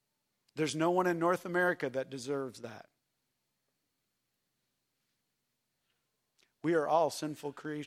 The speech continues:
creatures, separated from God. And what we deserve is the punishment for our sin.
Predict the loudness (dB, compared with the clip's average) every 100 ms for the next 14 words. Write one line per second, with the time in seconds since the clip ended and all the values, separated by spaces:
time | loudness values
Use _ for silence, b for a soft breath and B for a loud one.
0 | -12 -8 -8 -8 -14 -20 -20 _ _ _
1 | _ -4 -4 -2 -4 -6 -12 -18 -14 -14
2 | -14 -20 _ _ _ _ _ _ _ _
3 | _ _ _ _ _ _ _ _ _ _
4 | _ _ _ _ _ _ -2 2 2 2
5 | 0 0 2 4 4 0 -12 _ _ _
6 | _ _ _ _ _ _ _ _ _ _
7 | _ _ _ _ _ -12 -10 -10 -10 -2
8 | 0 0 -2 -4 -8 -10 _ _ _ _
9 | _ _ _ _ _ _ _ _ _ _
10 | _ _ -4 -4 -4 -10